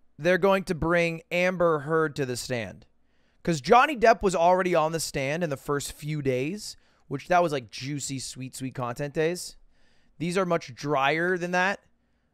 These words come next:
Uh, but I imagine, I imagine when Amber Heard gets on the stand, that's gonna be the hottest day.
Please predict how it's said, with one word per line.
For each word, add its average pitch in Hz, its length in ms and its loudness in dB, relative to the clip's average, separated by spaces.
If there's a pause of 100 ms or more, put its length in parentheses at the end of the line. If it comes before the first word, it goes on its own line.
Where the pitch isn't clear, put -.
(160)
Uh, 135 320 2
but 165 200 0
I 226 260 6
imagine, 202 840 0 (720)
I 165 100 0
imagine 185 920 0
when 165 240 -2
Amber 180 420 0
Heard 165 180 2
gets 151 160 -2
on 151 60 -6
the 143 80 -6
stand, 131 300 -4
that's 151 400 2
gonna 165 180 -2
be 143 100 -4
the 131 140 -2
hottest 123 500 -4
day. - 320 -12